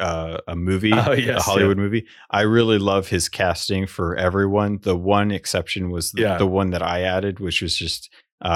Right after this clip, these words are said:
Speaker 1: I want the ferryman as Liam Neeson. I think Liam Neeson would nail
Speaker 2: Liam Neeson.
Speaker 1: the ferryman.
Speaker 2: <laughs> Yeah. Oh, he would. Yeah, yeah. The on-, the, the only one I completely disagree with is, um, uh, I've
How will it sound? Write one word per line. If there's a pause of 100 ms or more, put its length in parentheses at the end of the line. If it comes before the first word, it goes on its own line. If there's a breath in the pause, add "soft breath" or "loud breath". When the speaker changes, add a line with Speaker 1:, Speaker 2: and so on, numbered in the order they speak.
(160)
Speaker 1:
I
want
the
ferryman
as
Liam
Neeson.
I
think
Liam
Neeson
would
nail
Speaker 2:
Liam
Neeson. (120)
Speaker 1:
the
ferryman.
Speaker 2:
<laughs>
Yeah.
Oh,
he
would.
Yeah,
yeah. (180 loud breath)
The
on-,
the,
the
only
one
I
completely
disagree
with
is,
um, (140)
uh,
I've